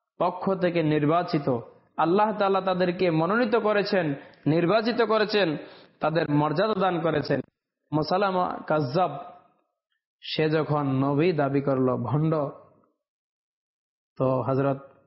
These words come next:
ওয়াহশী রাদিয়াল্লাহু তাআলা আনহু তিনি একটা সুযোগ পেলেন ইয়ামামার যুদ্ধে। তিনি সুযোগটা গ্রহণ করলেন যে, যেই আমির হামজা রাদিয়াল্লাহু তাআলা আনহুকে যেই তরবারি, তলোয়ার দিয়ে আমি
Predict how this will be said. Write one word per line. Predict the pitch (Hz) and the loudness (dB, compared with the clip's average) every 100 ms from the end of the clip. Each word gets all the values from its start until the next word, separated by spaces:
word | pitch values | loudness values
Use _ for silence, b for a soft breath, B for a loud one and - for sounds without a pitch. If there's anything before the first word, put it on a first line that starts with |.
| - | -4
ওয়াহশী | 143 147 - 175 | -2 0 0 0
রাদিয়াল্লাহু | 160 147 139 139 131 | 0 0 2 2 0
তাআলা | 135 131 | 0 0
আনহু | 123 127 131 - _ _ _ _ _ _ _ _ _ _ _ _ _ - | -2 -4 -6 -10 _ _ _ _ _ _ _ _ _ _ _ _ _ -4
তিনি | 143 143 | 0 2
একটা | 135 - 135 | 0 -2 -2
সুযোগ | - 160 208 214 | 0 2 2 2
পেলেন | 185 175 151 139 - _ _ _ _ _ _ _ - | 0 0 -2 -4 -12 _ _ _ _ _ _ _ -4
ইয়ামামার | 143 139 143 175 170 147 | -2 0 0 0 0 0
যুদ্ধে। | 135 131 127 117 - _ _ _ _ _ _ _ _ _ _ _ _ _ _ _ | 0 0 -2 -4 -10 _ _ _ _ _ _ _ _ _ _ _ _ _ _ _
তিনি | - 139 135 | -2 -2 0
সুযোগটা | 147 156 175 - 143 | 0 0 0 -2 0
গ্রহণ | 143 143 175 | 0 0 -2
করলেন | 170 151 143 139 | 0 0 2 2
যে, | 135 143 139 B B B B - 131 | 2 2 0 B B B B -4 0
যেই | 160 | 2
আমির | 151 165 190 | 0 0 0
হামজা | 180 180 170 170 | 0 0 0 2
রাদিয়াল্লাহু | 160 160 156 151 143 | 0 0 2 0 0
তাআলা | 143 | 0
আনহুকে | 143 180 165 165 143 139 - _ _ _ _ _ _ 127 | 0 2 0 0 -2 -2 -8 _ _ _ _ _ _ -2
যেই | 139 143 143 | 0 -2 -2
তরবারি, | 143 139 156 185 190 - B B B _ | -2 0 0 0 -4 -10 B B B _
তলোয়ার | 156 156 180 214 | -2 2 2 2
দিয়ে | 190 196 | 2 2
আমি | 170 165 147 | 2 0 0